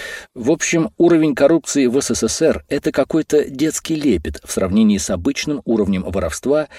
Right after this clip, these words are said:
в самых цивилизованных странах в те годы. Кстати, есть в новейшей европейской истории даже некие аналогии с нашей чудовищной приватизацией девяностых.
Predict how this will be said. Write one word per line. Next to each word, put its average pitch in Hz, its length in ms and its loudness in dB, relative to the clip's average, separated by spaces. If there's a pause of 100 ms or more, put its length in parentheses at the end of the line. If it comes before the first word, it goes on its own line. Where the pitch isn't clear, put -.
(140)
в - 80 -10
самых 180 320 -2
цивилизованных 131 720 0
странах 90 480 -6
в - 80 -16
те 110 100 -2
годы. 85 280 -6 (580)
Кстати, 127 440 0
есть 123 380 0
в 101 100 -2
новейшей 120 480 2
европейской 90 760 0
истории 123 360 4
даже 139 380 4
некие 143 400 0
аналогии 131 680 2
с - 100 -4
нашей 98 260 0
чудовищной 110 640 0
приватизацией 92 800 -2
девяностых. 95 640 -2